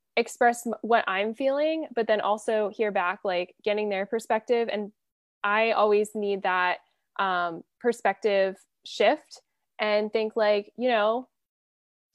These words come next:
"Okay, I'm feeling like this, but how am I going to go from, uh, <laughs> feeling, you know, tired and not wanting to do anything to, um, being able to focus?" So what,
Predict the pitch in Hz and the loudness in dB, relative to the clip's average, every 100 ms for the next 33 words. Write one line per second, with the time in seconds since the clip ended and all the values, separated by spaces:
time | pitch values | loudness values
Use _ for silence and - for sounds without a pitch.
0 | - 254 240 220 233 247 247 202 202 190 | -8 0 0 2 0 0 0 -2 -2 0
1 | 196 - 196 185 - 202 208 220 214 202 | -2 0 2 2 0 0 0 0 0 0
2 | 196 202 - 220 208 196 190 180 190 196 | -2 -4 -6 -4 -2 -2 -4 -4 -4 -4
3 | 208 202 185 185 185 - _ _ _ _ | -6 -6 -4 -6 -8 -12 _ _ _ _
4 | - 196 185 - - 277 311 269 247 233 | -2 2 2 0 -4 2 6 6 6 4
5 | 233 _ _ _ 247 208 190 190 - _ | -2 _ _ _ 0 2 2 0 -2 _
6 | _ - 269 302 311 247 247 247 - 226 | _ 0 8 10 10 10 8 6 2 2
7 | 220 220 220 226 226 254 240 240 214 262 | 4 4 4 4 4 4 2 0 0 2
8 | 277 247 233 202 202 208 - - 233 220 | 2 2 2 0 0 -4 -8 -4 4 8
9 | 214 214 214 - _ _ - 214 208 247 | 8 6 2 -4 _ _ 0 2 4 2
10 | 269 285 254 - 233 214 - - 254 254 | 4 4 2 0 2 2 2 0 0 2
11 | 202 - 208 202 190 214 226 233 - | 0 0 2 4 2 2 6 6 4